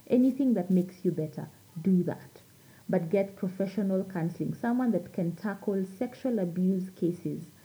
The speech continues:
for your own sake, someone who can talk you out of that ordeal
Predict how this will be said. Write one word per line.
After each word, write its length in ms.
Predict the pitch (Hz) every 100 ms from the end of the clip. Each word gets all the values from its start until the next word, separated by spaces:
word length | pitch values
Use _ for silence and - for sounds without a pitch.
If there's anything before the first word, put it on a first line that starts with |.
| - - - - - -
for 160 | - 185
your 260 | 185 185 -
own 240 | 190 196
sake, 280 | 202 175 -
someone 320 | 214 208 202
who 80 | 208
can 300 | - 160 156
talk 420 | - 233 233 -
you 140 | 214 -
out 260 | 180 180 185
of 200 | 175 156
that 240 | 165 165 - -
ordeal 640 | 156 156 170 165 190